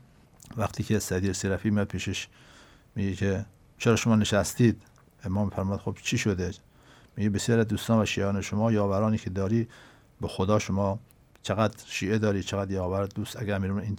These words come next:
این، اینو می‌داشت، اون تیم و عدی نمیتونستن نسبت به حق او طمع کنن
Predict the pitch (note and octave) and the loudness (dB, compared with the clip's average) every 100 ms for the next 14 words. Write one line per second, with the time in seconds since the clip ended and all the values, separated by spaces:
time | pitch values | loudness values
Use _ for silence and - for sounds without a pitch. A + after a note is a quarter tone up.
0 | - - G2 F#2+ - - G2 A2+ A#2+ - | -10 -10 -8 -8 -10 -6 -2 2 2 0
1 | - - - - - _ - G#2+ G2+ - | -10 -20 -20 -20 -20 _ -8 -4 -2 -4
2 | - - G#2+ G2 G2 F#2 G2+ A#2+ C3 - | -12 -8 -2 0 2 2 4 4 2 0
3 | G#2+ G2+ F#2 F#2+ - _ _ _ - G2 | -2 -2 -4 -6 -16 _ _ _ -10 -10
4 | - G#2 G2 F#2+ F#2 F2+ - - - G2 | -4 -2 0 -2 -4 -6 -12 -14 -2 -2
5 | - - G#2 F#2 - - - _ _ - | 0 -4 -4 -4 -10 -20 -20 _ _ -16
6 | F#2 - F2+ F#2 F2 - E2 - | -12 -2 2 2 0 -2 -6 -6